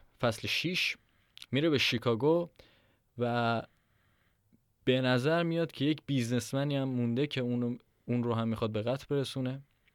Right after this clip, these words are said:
ولی بعدش به نظر میاد که میفهمه که اشتباه کرده وقتی با اون بیزنسمن وارد یک مکالمه می‌شه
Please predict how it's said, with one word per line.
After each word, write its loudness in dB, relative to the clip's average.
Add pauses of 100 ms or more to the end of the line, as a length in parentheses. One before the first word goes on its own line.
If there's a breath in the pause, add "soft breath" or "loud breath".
(1080 soft breath)
ولی 2
بعدش 2
به -2
نظر -2
میاد -4
که -2
میفهمه -4
که 0
اشتباه 2
کرده -2
وقتی -2
با 0
اون 0
بیزنسمن -2
وارد 0
یک -4
مکالمه -4
می‌شه -4